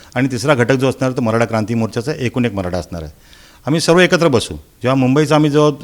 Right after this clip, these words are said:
सतरा ता-, दोन हजार सतराचा जो मोर्चा केला होता नऊ, नऊ ऑगस्टचा, त्यावेळेसुद्धा प्रशासन, शासन आणि लोकल सर्व बॉडीज,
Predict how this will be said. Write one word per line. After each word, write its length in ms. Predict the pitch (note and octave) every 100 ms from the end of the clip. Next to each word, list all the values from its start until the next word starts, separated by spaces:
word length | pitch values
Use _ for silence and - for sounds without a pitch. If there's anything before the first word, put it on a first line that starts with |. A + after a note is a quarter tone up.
| - C3 A2 B2+
सतरा 180 | C#3
ता-, 340 | C#3 C#3+ A#2+ A#2+
दोन 220 | A2+ B2
हजार 120 | C3+
सतराचा 340 | B2 A#2+ C3 C3+
जो 100 | B2+
मोर्चा 280 | A#2 G2+
केला 220 | G#2+ A2 G#2+
होता 220 | G#2 F#2
नऊ, 240 | G#2 G#2 G#2+
नऊ 140 | G#2 G#2+
ऑगस्टचा, 340 | G#2 G2+ G2 F#2+ - - - - -
त्यावेळेसुद्धा 460 | B2+ D3 C#3+ C#3+ D3+
प्रशासन, 580 | C3 - C#3+ - D3 E3+ - - _ -
शासन 420 | B2 A#2+ - D#3 F3 - - -
आणि 220 | B2+ G3 G#3
लोकल 440 | D#3 D3+ D3+ F#3+
सर्व 220 | D#3+ D#3+
बॉडीज, 320 | C3+ B2 B2